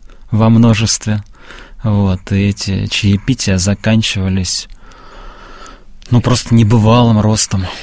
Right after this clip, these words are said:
монашеских постригов. А надо сказать, что до назначения владыки Антония молодым ректором столичной академии,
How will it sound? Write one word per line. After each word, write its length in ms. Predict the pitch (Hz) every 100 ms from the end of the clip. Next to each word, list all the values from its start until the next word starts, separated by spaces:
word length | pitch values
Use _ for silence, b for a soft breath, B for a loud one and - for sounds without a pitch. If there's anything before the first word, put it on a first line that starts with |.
| B B B
монашеских 560 | 101 104 - - 98
постригов. 500 | - 151 - 117 101
А 60 | 107
надо 200 | 110 110
сказать, 380 | - 107 113 -
что 240 | - 117
до 360 | 104 101 123 101
назначения 640 | 92 101 98 - 101 92
владыки 400 | 95 101 101 -
Антония 560 | 104 107 156 156 123 107 B B B B
молодым 460 | 107 110 117 104 98
ректором 580 | 104 - - 95 95 98 - - b b b b b -
столичной 580 | - 104 101 - 98 98
академии, 600 | 110 113 156 151 147